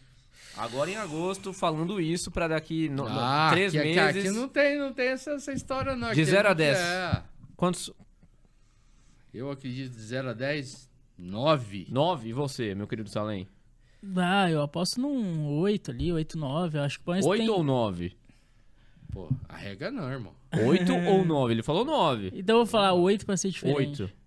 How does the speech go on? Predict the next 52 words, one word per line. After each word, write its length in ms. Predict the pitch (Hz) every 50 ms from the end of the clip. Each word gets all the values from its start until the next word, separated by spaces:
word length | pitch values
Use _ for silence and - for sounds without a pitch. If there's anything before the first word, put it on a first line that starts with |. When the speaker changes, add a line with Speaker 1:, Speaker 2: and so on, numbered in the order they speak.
| -
Speaker 1:
oito. 360 | - 113 113 110 98 - - -
Speaker 3:
Mas 100 | 170 175
eu 60 | 180 190
acho 120 | 202 -
que 20 |
o 20 | -
Palmeiras 240 | 226 214 226 214 -
caminha 400 | - 208 196 190 185 190 190 190
muito 280 | 185 190 220 220 247
bem 140 | 208 208 208
pro 140 | 196 - 196
título. 600 | - - - 170 170 170 - 180 175 170 165 - -
Eu 300 | 127 139 190 202 240 277 320
aposto, 320 | 320 311 226 247 - - 135
eu 80 | 139
Speaker 1:
De 60 | 170
quem, 100 | - -
Speaker 3:
apostaria 220 | 226 208 226 220 208
que 60 | 165
ia 40 | 160
Speaker 1:
de, 60 | 185
Speaker 3:
ser 60 | 175
Speaker 1:
de 120 | - 185 -
quem 140 | - -
Speaker 3:
campeão. 80 | - 269
Speaker 1:
são 100 | 233 202
os 80 | 185 175
outros 240 | 175 165 - 151 147
Speaker 3:
Eu 40 | 139
aposto 140 | 131 127 120
Speaker 1:
dois? 120 | - -
Speaker 3:
que 60 | -
ia 40 | 226 202
ser 80 | - - 170
Speaker 1:
De 60 | 135
quem 20 | 131 143
Speaker 3:
campeão. 100 | 185 175
Speaker 1:
são 140 | 165 170 156
os 60 | 131
outros 260 | 139 127 139 123 113
dois? 440 | 113 120 117 104 98 - - - - - - _ _ - _ -
Palmeiras 420 | - 143 135 143 160 165 160 139 147
oito, 300 | 151 165 175 175 - 170
quem 180 | - 180 175 165
são 140 | - 156
os 80 | 131 123
outros 260 | 120 113 - 113 110
dois? 320 | 104 110 104 107 - - _ _ _ _ - _ _ _ _ _ - - - _ _ _ - _ _ _ _ _ - - -
Speaker 3:
Ah, 160 | - 220 220 170
eu 140 | 147 143
boto 280 | 139 143 139 156 - 247
no, 580 | 311 403 381 349 311 269 240 196 165 139 131 120